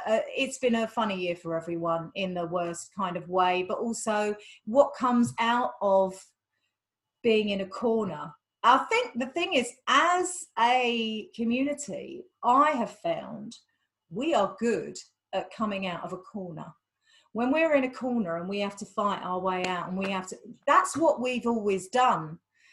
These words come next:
So in a sense, you know, rather than hanging on and seeing what is gonna happen to me, I've kind of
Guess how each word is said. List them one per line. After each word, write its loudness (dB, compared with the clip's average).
So 4
in 4
a 2
sense, 0
you -2
know, 2
rather 4
than -2
hanging 0
on -2
and -4
seeing -2
what 2
is -2
gonna 0
happen 0
to -6
me, 0
I've 2
kind -2
of -6